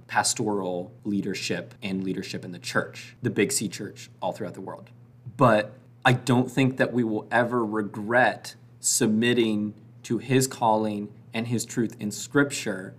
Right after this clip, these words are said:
that details what we are supposed to do. And talking about women specifically, the way in which they best reflect Christ is in their submission to God's truth, which he has placed over their life,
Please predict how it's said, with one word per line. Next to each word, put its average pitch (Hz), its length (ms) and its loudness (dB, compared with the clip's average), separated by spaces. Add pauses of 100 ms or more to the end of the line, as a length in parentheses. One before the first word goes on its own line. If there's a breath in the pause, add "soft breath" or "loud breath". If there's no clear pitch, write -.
(120)
that 98 360 -2
details 101 880 0
what 117 300 4
we 107 140 0
are 98 120 -4
supposed - 420 -10
to - 80 -10
do. - 600 -2 (280 loud breath)
And 123 160 0
talking 131 260 4
about 131 260 6
women 120 260 2
specifically, 120 1080 -2
the 131 160 6
way 127 340 6
in 120 140 0
which 113 300 -2
they 131 260 6
best 127 340 4
reflect 117 760 -2
Christ 113 680 0 (100)
is 117 160 2
in 120 200 0
their 117 120 2
submission 110 880 0
to - 140 -4
God's 104 360 -2
truth, 113 840 0
which - 160 -4
he 135 60 2
has 110 100 2
placed - 720 -2
over 107 420 -2 (260)
their 98 340 -4 (220)
life, - 520 -6